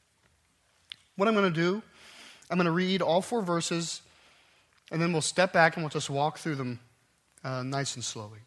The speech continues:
So this is Luke eleven, verse thirty-three. "No one lights a lamp and puts it in a place where it will be hidden or under a bowl.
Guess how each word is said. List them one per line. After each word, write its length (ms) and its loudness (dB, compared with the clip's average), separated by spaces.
So 120 -4
this 220 0
is 200 -4
Luke 220 0
eleven, 480 2
verse 200 -2
thirty-three. 540 -8
"No 160 6
one 180 2
lights 260 2
a 60 -4
lamp 400 -6
and 160 -6
puts 320 -6
it 220 -6
in 100 -8
a 40 -4
place 420 -2
where 180 -4
it 160 -4
will 160 -2
be 140 -4
hidden 380 -6
or 180 -4
under 220 0
a 40 2
bowl. 440 -4